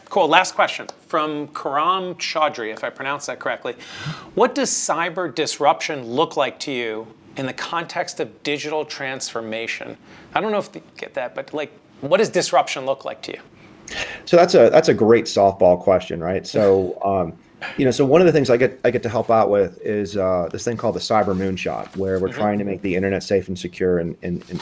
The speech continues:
Speaker 2: in ten years. So when you really look at, at cyber, um, a lot of what we're doing in cyber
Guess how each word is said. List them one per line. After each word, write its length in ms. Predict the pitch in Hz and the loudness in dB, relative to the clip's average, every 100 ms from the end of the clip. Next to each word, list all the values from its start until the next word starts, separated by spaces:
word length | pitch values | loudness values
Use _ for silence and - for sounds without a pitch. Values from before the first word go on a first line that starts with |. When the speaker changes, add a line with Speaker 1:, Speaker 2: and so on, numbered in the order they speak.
| - | -6
Speaker 2:
in 80 | 90 | -8
ten 280 | - 92 120 | -6 -10 -8
years. 220 | 80 - - - - - - - | -8 -8 -10 -12 -14 -20 -18 0
So 380 | - 160 120 - - - | 6 6 6 -6 -20 -4
when 200 | - 151 | 2 6
you 80 | 143 | 6
really 280 | 147 202 147 | 8 6 6
look 260 | 120 127 | 4 2
at, 200 | 104 95 - _ | 0 -2 -4 _
at 160 | 104 - | -6 -6
cyber, 640 | - - 143 143 82 71 _ _ _ - - - - - | -6 -4 -2 0 -2 -6 _ _ _ -20 -20 -20 -16 -6
um, 400 | 104 101 95 - - | -2 -2 -4 -10 -2
a 80 | 120 | 0
lot 380 | 117 117 196 175 | 2 0 2 0
of 100 | 123 | 2
what 200 | 127 113 | 2 2
we're 100 | 117 | 0
doing 340 | 92 117 113 | 2 2 2
in 60 | 98 | 0
cyber 480 | 92 98 98 92 | -2 0 2 0